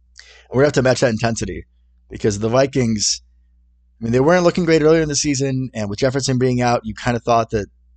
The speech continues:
their ship had sailed, that this season was just gonna be a loss, and apparently they didn't get that memo. So they're gonna be coming into Lambeau hungry.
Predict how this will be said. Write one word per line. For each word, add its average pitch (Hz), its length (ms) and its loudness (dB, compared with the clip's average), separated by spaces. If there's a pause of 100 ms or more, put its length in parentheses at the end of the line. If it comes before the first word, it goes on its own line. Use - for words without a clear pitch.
(120)
their 110 200 2
ship - 220 -2
had 104 120 -4
sailed, 131 440 0
that 101 120 -16
this - 140 -6
season 110 340 -2
was 101 220 -6
just - 220 -8
gonna 110 120 -2
be 104 100 -4
a 95 80 -2
loss, 110 420 0
and 101 240 -6 (640)
apparently 156 640 -2
they 117 220 0
didn't 139 220 -2
get 135 140 -6
that 123 180 0
memo. 107 320 -4 (220)
So - 220 -6
they're 113 120 -4
gonna 151 100 -6
be 156 80 -4
coming 147 260 -6
into 139 140 -4
Lambeau 123 320 -2
hungry. 113 540 -4